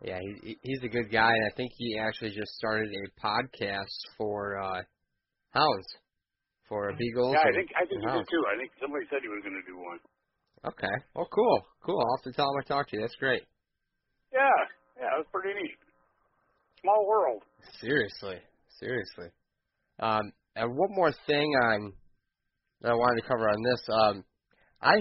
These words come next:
Speaker 1: have a little water hole I put in. We talked about it on one of our episodes with a guy named Ted. He just puts in these little plastic totes in the ground for deer, uh, you know, fill 'em with water, and they stay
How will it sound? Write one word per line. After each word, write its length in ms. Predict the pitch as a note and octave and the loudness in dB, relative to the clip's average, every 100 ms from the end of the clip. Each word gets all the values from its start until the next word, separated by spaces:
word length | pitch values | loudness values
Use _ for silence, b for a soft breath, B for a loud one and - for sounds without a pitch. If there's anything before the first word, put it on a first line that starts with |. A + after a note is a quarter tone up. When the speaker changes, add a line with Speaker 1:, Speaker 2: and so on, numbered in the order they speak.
| G3 | 6
Speaker 1:
have 220 | E3+ D3 B2 - | 8 8 6 0
a 80 | |
little 320 | A#2 C3+ D#3 A#2 | 2 4 4 6
water 360 | A#2 B2 B2 | 8 8 8
hole 320 | G#2 A2+ G2+ G2 | 2 2 2 2
I 180 | G2+ - | 0 0
put 200 | A#2 G#2 | -2 0
in. 380 | G2+ G2 G2 G2 _ _ _ _ _ _ _ _ _ | 0 -2 -6 -14 _ _ _ _ _ _ _ _ _
We 100 | A2+ | -10
talked 340 | A2 C3 A#2 - | 4 6 6 2
about 280 | A2+ A2+ A2+ | 6 6 6
it 40 | A2 | 6
on 380 | G#2+ G#2 G2+ G2+ | 6 4 0 -4
one 160 | G#2+ | -4
of 40 | G#2 | 0
our 120 | G#2+ | 0
episodes 440 | G#2+ G#2+ - G#2+ G2 | 0 -2 -2 -2 -2
with 100 | G#2 | -6
a 60 | |
guy 180 | G2+ G#2 | 2 2
named 220 | G#2 G2+ - | 2 -4 -2
Ted. 240 | A2 G#2 | 0 2
He 160 | G#2+ G2+ G#2+ | 0 -8 -14
just 180 | G#2+ - | -18 -2
puts 180 | C#3+ - | -2 2
in 140 | C3+ | 0
these 160 | A#2 G#2+ | 0 0
little 320 | C#3 C#3+ A#2+ - _ _ _ _ _ _ _ | 2 2 0 -12 _ _ _ _ _ _ _
plastic 420 | C#3+ A#2+ - G#2+ | 2 2 0 -6
totes 320 | - B2+ A2+ - | 2 2 2 -6
in 80 | A2 | -8
the 80 | |
ground 420 | G#2+ A2+ A2 G#2+ G#2 | 2 4 4 0 -4
for 100 | G#2+ | -10
deer, 400 | G2+ A2+ G#2+ G#2+ _ _ _ _ _ _ _ _ - | -4 0 0 -2 _ _ _ _ _ _ _ _ -4
uh, 160 | G#2 G2+ - _ | -2 -2 -6 _
you 100 | A2 | -4
know, 200 | G2+ G2 _ | -4 -6 _
fill 140 | A#2+ | 0
'em 60 | G#2+ | 2
with 120 | G#2 | -2
water, 340 | G#2+ A2 G#2+ A2 | 2 2 2 0
and 80 | G2+ | -2
they 80 | G2 | -6
stay 220 | - | -2